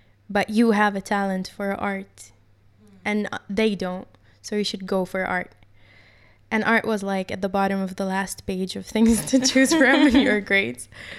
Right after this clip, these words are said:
Um, so I went for art. My dad flipped when he knew. I didn't tell him I was gonna go for arts. I got accepted. And yeah, that was, uh, the beginning of a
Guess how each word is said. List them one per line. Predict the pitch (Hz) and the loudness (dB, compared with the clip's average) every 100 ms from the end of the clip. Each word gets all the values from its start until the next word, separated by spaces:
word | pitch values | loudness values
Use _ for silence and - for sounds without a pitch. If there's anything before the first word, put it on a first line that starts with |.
| - - - _ | -16 -18 -20 _
Um, | - 233 226 226 220 226 - | 2 4 6 4 2 0 -6
so | - 294 | -2 2
I | 320 | 4
went | 349 381 | 4 2
for | 330 | 2
art. | 302 285 - | 2 2 2
My | 226 | 2
dad | 240 269 262 | 4 2 0
flipped | - 233 - | -2 -2 -2
when | 233 220 | 0 2
he | 214 | 2
knew. | 202 | 0
I | 214 214 | 0 0
didn't | 196 233 208 | 2 2 2
tell | 220 202 | 2 2
him | 220 220 | 2 0
I | 202 | -2
was | 208 | -4
gonna | 196 196 | -4 -4
go | 185 | -4
for | 196 196 | -4 0
arts. | 196 208 254 - | 2 0 -2 -4
I | 208 | -2
got | 214 240 | 2 2
accepted. | 226 - 208 208 - 202 294 - _ _ _ _ _ _ _ _ - - - - | 2 -2 -4 -4 -2 -2 -2 -6 _ _ _ _ _ _ _ _ -20 -20 -20 -6
And | 220 226 220 | 0 4 4
yeah, | 226 269 247 | 4 4 4
that | 208 233 254 | 2 2 4
was, | 247 220 214 - - | 4 2 -8 -8 -2
uh, | 214 202 196 185 - | 2 2 0 -6 -12
the | 190 214 | -2 0
beginning | 202 196 233 233 240 233 | 0 0 2 2 2 2
of | 220 | 0
a | 196 | 0